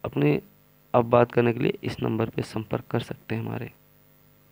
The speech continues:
और ये नंबर सबके लिए है, कोई specialty नहीं है यहाँ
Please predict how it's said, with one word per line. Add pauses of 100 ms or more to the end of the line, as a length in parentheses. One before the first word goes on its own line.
(1160)
और
ये
नंबर
सबके
लिए
है, (100)
कोई (160)
specialty
नहीं
है
यहाँ